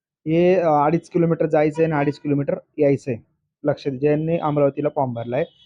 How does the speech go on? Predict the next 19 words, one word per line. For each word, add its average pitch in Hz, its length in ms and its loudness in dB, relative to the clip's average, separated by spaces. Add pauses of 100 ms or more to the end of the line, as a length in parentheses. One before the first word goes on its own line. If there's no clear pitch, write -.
(140)
त्या 147 100 0
विद्यार्थ्यांनी 139 560 0 (120)
आयएमपी 139 360 -2
लक्षात 131 280 -4
द्या. 101 180 -20 (1300)
हे 170 160 2
ग्राउंड, 170 360 2
अ, 143 640 2 (320)
ते 165 40 0
बोलले 170 320 2
की 180 120 -2
"सर 190 220 -2
दोन 170 240 2
ते 185 100 0
तीन 180 220 -2
ठिकाणी 160 320 -2
चढ - 240 2
आहे 123 220 -4 (800)
थोडासा 170 320 0